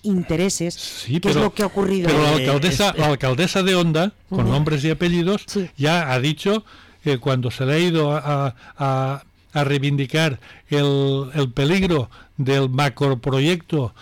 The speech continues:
Speaker 2: que afecta a cuatrocientas hectáreas del término municipal, municipal de Onda, ha dicho que el ayuntamiento, eh,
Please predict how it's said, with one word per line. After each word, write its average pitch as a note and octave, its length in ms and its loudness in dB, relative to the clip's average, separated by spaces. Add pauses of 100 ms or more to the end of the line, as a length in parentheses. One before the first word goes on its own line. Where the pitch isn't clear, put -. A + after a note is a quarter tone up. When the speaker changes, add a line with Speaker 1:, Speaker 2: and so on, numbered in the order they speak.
(160)
Speaker 2:
que D3+ 100 -2
afecta E3+ 400 -2
a C#3+ 60 0
cuatrocientas D3+ 680 -2
hectáreas D#3 640 0 (180)
del C#3+ 180 0
término D3+ 340 2
municipal, D3+ 600 0 (240)
municipal D#3 520 0
de D#3+ 100 0
Onda, F3+ 320 2 (340)
ha C#3+ 80 0
dicho F#3 340 0 (280)
que D#3 120 -2
el C#3+ 60 4
ayuntamiento, D3 800 0 (440)
eh, D3+ 300 2